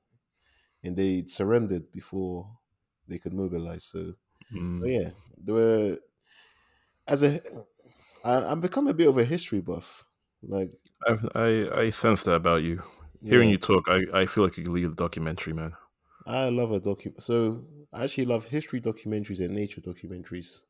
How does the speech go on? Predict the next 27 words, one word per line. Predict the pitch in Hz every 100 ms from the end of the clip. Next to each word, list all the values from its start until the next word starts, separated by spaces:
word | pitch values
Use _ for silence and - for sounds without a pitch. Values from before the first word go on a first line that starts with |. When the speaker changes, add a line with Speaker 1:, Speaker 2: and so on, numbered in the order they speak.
| -
Speaker 1:
I | 95
don't | 107
know | 104
if | 104
it's | 90
just | 98 -
a, | 92 - _ _ _ _
a | 90
thirty | - 110 95 90
plus | 98 92 -
thing, | 87 87 87
but | 80 - _ _ -
yeah, | 95 87
man. | 87 87 - _ _ _ _ _ _ _ -
Love | 98 123 120 104
me | 104 104 107 104 104 101 - _ _
a | 98
history | 104 101 -
documentary. | 87 90 - 90 90 - 90
And | 87 85 - _ _
historically | - 117 - 160 147 143 135
watching | 143 139 127
this, | 120 131 - - _ _ _ _ _ -
I | 95 101
was | 101 101 196 95 - - -
invested, | 95 95 107 - 135 131
but | 98 95